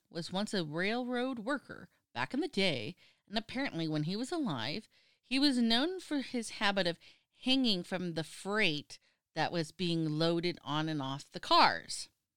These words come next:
Well, unfortunately, this habit actually got him killed one day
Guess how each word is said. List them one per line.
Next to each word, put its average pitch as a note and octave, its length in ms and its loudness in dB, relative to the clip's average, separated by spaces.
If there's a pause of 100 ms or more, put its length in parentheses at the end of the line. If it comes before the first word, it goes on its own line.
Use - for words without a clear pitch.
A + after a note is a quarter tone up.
(540)
Well, F#3+ 140 4
unfortunately, A3 840 0
this F3 220 -4
habit G3 500 0 (100)
actually D#3 460 -2 (200)
got D#3 300 2
him D3+ 260 -8
killed A#3 400 -2
one C#3+ 220 -2
day C#3+ 300 -4